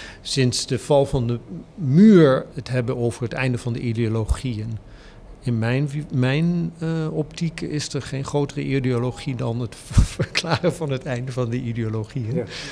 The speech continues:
Speaker 1: Maar
Speaker 2: precies.
Speaker 1: dat is weer een heel ander verhaal. Maar wat ik wel mooi vind aan Hegel is dat hij, ehm, het idee van geest als een soort, ehm, ja, als i-, iets wat zweeft boven de materiële wereld, om het zo maar te zeggen.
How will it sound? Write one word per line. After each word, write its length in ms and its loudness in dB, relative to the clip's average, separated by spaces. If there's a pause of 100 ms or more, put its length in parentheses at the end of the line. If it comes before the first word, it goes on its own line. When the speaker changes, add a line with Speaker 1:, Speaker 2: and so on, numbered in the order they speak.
(240)
Speaker 1:
Maar 380 0
Speaker 2:
precies. 180 2
Speaker 1:
dat 200 0
is 100 -8
weer 160 -2
een 80 -2
heel 280 0
ander 220 -2
verhaal. 460 -4 (500)
Maar 220 6
wat 140 8
ik 60 4
wel 160 6
mooi 220 4
vind 180 0
aan 300 0 (180)
Hegel 440 2
is 200 -2
dat 220 -2
hij, 360 -4
ehm, 340 -2 (580)
het 160 -8
idee 340 0
van 440 -2
geest 640 -2
als 460 -2 (120)
een 260 -6
soort, 680 -2
ehm, 380 -4 (400)
ja, 180 -4
als 180 -6
i-, 80 -10 (200)
iets 180 -10
wat 240 -6
zweeft 420 -2 (100)
boven 340 0
de 60 0
materiële 560 0
wereld, 440 -2
om 140 -6
het 120 -8
zo 160 -4
maar 120 -2
te 100 -12
zeggen. 340 -6